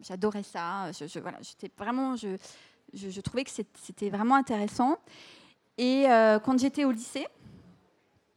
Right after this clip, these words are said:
euh, donc j'ai fait une section éco.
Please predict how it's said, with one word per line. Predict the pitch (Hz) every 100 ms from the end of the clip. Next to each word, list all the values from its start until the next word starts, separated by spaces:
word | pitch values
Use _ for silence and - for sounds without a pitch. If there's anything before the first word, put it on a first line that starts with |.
| _ _ _ _ _ -
euh, | 208 202 202 196 196 190 190 190 190 185 185
donc | 185
j'ai | 202 202
fait | 254
une | 220
section | 214 - 196
éco. | 196 - 262 302